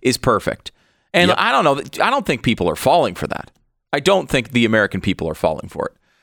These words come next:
Speaker 1: I think there's a chance that people fall back to neither one of these things really matter.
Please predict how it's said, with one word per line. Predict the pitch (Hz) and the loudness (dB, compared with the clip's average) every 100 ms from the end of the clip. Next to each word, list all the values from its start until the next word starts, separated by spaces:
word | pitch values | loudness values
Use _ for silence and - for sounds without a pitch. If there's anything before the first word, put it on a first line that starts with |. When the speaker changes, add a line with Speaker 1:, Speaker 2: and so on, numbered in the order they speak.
| _ | _
Speaker 1:
I | - | -4
think | 151 226 | -2 0
there's | 175 156 | 0 0
a | 123 | 0
chance | - 196 196 156 - - _ _ - | 2 2 2 0 -2 -4 _ _ 0
that | 117 | 0
people | - 156 131 | 2 0 0
fall | 110 - 123 98 | 0 2 2 4
back | 113 110 - - | 2 0 -4 -4
to | 98 90 87 - | 0 0 -2 -4
neither | 113 110 104 | 0 0 0
one | 92 92 | 0 -2
of | |
these | 87 87 - | -2 -4 -2
things | 85 82 | -4 -4
really | 80 78 71 | -4 -4 -2
matter. | 82 87 127 147 | -2 0 0 -2